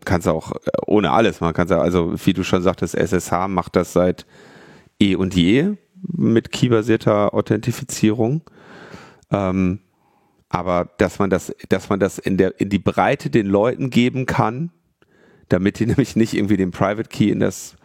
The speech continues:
Feld pasten oder sowas, das ist jetzt erst n-, möglich, weil man genug Endgeräte hat in den Händen der Leute. Und da hat,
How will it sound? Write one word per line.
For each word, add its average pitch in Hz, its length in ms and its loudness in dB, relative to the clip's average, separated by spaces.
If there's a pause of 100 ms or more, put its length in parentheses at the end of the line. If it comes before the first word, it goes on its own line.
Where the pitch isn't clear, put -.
Feld 117 380 -4
pasten - 440 -4
oder 98 220 2
sowas, 95 340 0 (440)
das 95 180 -2
ist 95 200 -4
jetzt 92 220 2
erst - 280 -2
n-, 92 160 0
möglich, 92 920 2
weil 82 200 0
man 85 380 -2 (440)
genug 92 260 0
Endgeräte 78 640 0
hat 90 220 -4
in - 200 -4
den 78 140 2
Händen 80 280 0
der 71 100 0
Leute. - 460 -4 (720)
Und 98 220 -2
da 95 200 2
hat, 107 280 -4